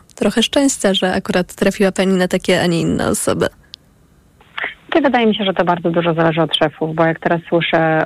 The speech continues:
Speaker 2: o, e, z różnych, em, źródeł o tej maksymalizacji wykorzystania czasu pracy, to na te,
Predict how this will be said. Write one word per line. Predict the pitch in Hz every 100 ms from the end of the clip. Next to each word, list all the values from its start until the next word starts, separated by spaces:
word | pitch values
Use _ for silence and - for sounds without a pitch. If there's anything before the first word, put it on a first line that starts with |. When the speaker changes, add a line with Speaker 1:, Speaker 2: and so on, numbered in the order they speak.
| -
Speaker 2:
o, | 151 151 156 156 151 151 - 151
e, | - - - 160 151
z |
różnych, | 165 240 202 151 147 - -
em, | 151 151 - - - 143 135 143 151 156 151
źródeł | 156 156 143 147 156 160
o | - 151 151 147 147 151 156
tej | 156
maksymalizacji | 160 - 170 156 156 151 156 -
wykorzystania | 151 156 147 147 151 143
czasu | 160 156
pracy, | 151 151 143 160
to | 160
na | 156 151
te, | 160